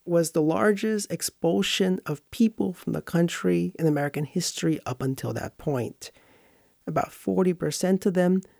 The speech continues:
were, in fact, U S citizens. Now, when World War Two starts,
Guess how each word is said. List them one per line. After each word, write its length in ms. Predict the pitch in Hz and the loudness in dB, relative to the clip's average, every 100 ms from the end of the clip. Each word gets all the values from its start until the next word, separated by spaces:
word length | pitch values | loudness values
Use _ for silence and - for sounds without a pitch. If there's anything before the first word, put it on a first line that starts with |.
| _ | _
were, 200 | 175 143 | -2 -2
in 60 | 135 | -2
fact, 400 | - 120 123 - | -2 -4 -4 -8
U 320 | 139 135 117 | -4 -2 -2
S 280 | 107 107 - - | -4 -8 -10 -10
citizens. 920 | - 214 170 - - - - - - _ _ _ _ _ | 0 2 2 -2 -8 -12 -12 -12 -14 _ _ _ _ _
Now, 380 | 185 180 160 - _ _ | 2 4 2 -2 _ _
when 240 | - 196 196 | 4 6 8
World 140 | 233 | 8
War 200 | 302 302 | 6 2
Two 240 | - 202 | 0 0
starts, 540 | 208 - 139 143 - | 0 0 -2 -2 -10